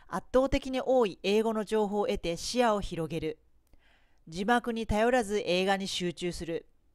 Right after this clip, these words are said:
仕事の守備範囲が広がる。新しい何かができるようになり、これまでの生活をよりステップアップできそうな予感がする。こういったお声をいただいています。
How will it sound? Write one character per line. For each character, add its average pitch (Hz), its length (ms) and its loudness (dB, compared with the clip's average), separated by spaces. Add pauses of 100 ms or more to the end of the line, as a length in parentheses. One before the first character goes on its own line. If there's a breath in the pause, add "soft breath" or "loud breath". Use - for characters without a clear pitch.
(680)
仕 - 260 -4
事 262 300 2
の 262 80 0
守 247 80 -2
備 233 260 -2
範 247 300 0
囲 - 20 -4
が 202 220 2
広 175 340 -4
が 170 140 2
る。 160 180 -4 (840)
新 233 360 2
し 233 280 -4
い - 20 -4
何 226 240 0
か 247 100 2
が 208 120 2
で 185 100 -2
き 220 140 -4
る 226 80 0
よ 214 100 6
う 196 40 -4
に 175 60 -10
な 185 120 -2
り、 165 200 -8 (280 soft breath)
こ 208 120 0
れ 233 120 6
ま 254 100 2
で 254 80 0
の 208 140 -4
生 196 240 0
活 190 320 -2
を 185 180 0 (220 soft breath)
よ 175 160 0
り 233 180 -4
ス - 140 -10
テ 240 80 6
ッ 254 60 4
プ 254 200 0
ア 262 40 6
ッ 262 40 2
プ 190 160 -8
で 175 140 -2
き - 60 -16
そ 202 160 -2
う 208 40 -2
な 247 140 2
予 170 120 -6
感 170 220 -6
が 160 100 -6
す 160 140 -10
る。 151 160 -10 (1000)
こ 254 180 6
う 277 60 6
い - 20 0
っ 262 40 -10
た 262 200 4
お 226 60 6
声 240 260 6
を 262 60 6
い 233 40 2
た 196 140 -2
だ 170 100 0
い 170 80 -6
て 165 100 -8
い 160 60 -10
ま 156 180 -6
す。 - 240 -12